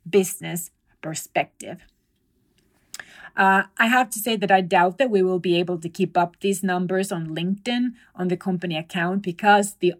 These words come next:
algorithm is so harsh on business accounts, on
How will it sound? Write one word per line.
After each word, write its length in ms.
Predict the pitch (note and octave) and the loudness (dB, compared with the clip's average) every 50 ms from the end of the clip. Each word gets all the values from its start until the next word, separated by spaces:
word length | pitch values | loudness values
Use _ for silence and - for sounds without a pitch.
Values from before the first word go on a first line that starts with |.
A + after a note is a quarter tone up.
| _ | _
algorithm 640 | F3+ E3+ F3 E3 F3 E3+ E3+ E3+ E3+ D#3 F3 E3+ D#3+ | -2 -2 0 0 -2 -2 -2 -2 -2 -2 -4 -4 -4
is 100 | E3 E3+ | -6 -8
so 260 | - - E3 E3 E3 | -8 -8 -6 -6 -6
harsh 600 | E3 - - - D#3+ D#3 D#3 E3+ F#3+ - - - _ _ _ _ _ _ _ _ - | -6 -8 -6 0 2 2 2 2 0 -2 -8 -10 _ _ _ _ _ _ _ _ -2
on 240 | F3 F3 F3 E3+ | -2 0 0 0
business 400 | E3+ F3+ F3 E3+ - E3+ E3 - | 0 0 0 0 -2 -6 -6 -8
accounts, 500 | F3 - - F3 D#3+ D#3 E3 E3+ E3 - - _ | -8 -8 -8 -8 -6 -6 -6 -6 -8 -8 -10 _
on 560 | E3+ E3+ E3 D#3+ D#3+ D#3+ D#3 D#3+ D#3+ D#3+ E3 | -4 -2 -2 -2 -4 -6 -6 -8 -8 -10 -10